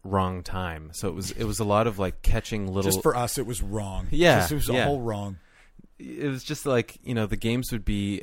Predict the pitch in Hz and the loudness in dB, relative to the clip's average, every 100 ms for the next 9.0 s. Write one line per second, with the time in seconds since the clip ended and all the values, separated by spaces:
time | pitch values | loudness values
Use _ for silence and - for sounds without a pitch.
0 | - 104 95 95 101 95 - 98 98 92 | -6 -4 -2 0 0 0 0 0 0 -2
1 | 87 92 90 90 90 87 92 90 87 87 | 0 0 0 -2 -2 -2 -4 -4 -4 -6
2 | 90 90 87 85 - 90 85 - - 104 | -4 -4 -4 -6 -6 -8 -8 -10 -8 -6
3 | 95 95 87 90 87 90 90 90 87 87 | -4 -4 -6 -6 -6 -4 -4 -4 -6 -6
4 | 92 98 104 117 92 87 92 92 87 95 | -6 -2 0 0 -2 -2 -2 -2 -4 -6
5 | 92 92 85 - - 98 95 87 90 90 | -6 -6 -8 -12 -6 -2 -2 -4 -6 -8
6 | - - - - _ _ _ - 131 - | -10 -14 -20 -20 _ _ _ 2 4 6
7 | 139 107 - 101 - 98 95 - 101 92 | 4 2 0 0 -2 -4 -4 -4 -6 -4
8 | - 98 92 90 90 101 101 92 92 90 | -2 0 0 -2 -2 -2 -2 -2 -2 -4